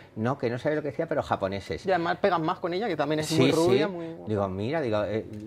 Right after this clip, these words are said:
Speaker 1: la mujer. Y luego también contó una, una premonición, que en estas cosas la gente es muy de así, de no, te lo cuentan íntimamente, por si les toman por locos o algo.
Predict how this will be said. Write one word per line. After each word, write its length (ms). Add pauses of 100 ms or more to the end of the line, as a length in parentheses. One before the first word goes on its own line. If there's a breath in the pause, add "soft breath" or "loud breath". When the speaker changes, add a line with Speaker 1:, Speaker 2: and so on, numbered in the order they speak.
(140)
Speaker 1:
la 120
mujer. 420
Y 140
luego 240
también 320
contó 440 (140)
una, 420
una 280
premonición, 680
que 80
en 100
estas 240
cosas 240
la 120
gente 420
es 220
muy 160
de 60
así, 180
de 100
no, 120
te 100
lo 100
cuentan 300
íntimamente, 500 (340 loud breath)
por 120
si 140
les 180
toman 240
por 180
locos 260
o 40
algo. 220